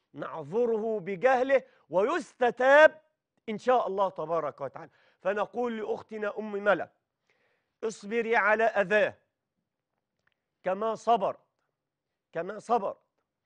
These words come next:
امرأة، كما صبر امرأة فرعون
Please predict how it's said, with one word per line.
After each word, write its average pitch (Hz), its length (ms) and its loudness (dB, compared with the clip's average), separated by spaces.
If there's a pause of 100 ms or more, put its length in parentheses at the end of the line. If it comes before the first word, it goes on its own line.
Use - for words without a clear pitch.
(500)
امرأة، 208 800 -4 (1700)
كما 208 260 0
صبر 202 500 0 (1000)
امرأة 220 420 2
فرعون 208 760 2